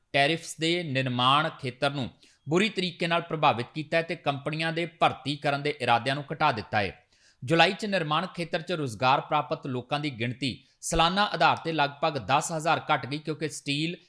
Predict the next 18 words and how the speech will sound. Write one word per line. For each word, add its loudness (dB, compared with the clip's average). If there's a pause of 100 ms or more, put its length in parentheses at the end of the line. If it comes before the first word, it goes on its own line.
(120)
ਐਲੂਮੀਨੀਅਮ -2
ਤੇ -6
ਆਟੋਜ਼ 0
ਨਾਲ 0
ਸੰਬੰਧਿਤ -4
ਖੇਤਰਾਂ 0
ਨੇ -2 (280)
ਭਰਤੀ 2 (100)
ਘਟਾਈ 2
ਅਤੇ -4
ਛਾਂਟੀ 0
ਕੀਤੀ। -8 (400)
ਯੂਨਾਈਟਿਡ 2 (140)
ਸਟੀਲ -2
ਵਰਕਰਜ਼ 0
ਦੇ -2
ਕੈਨੇਡਾ 2
ਲਈ -2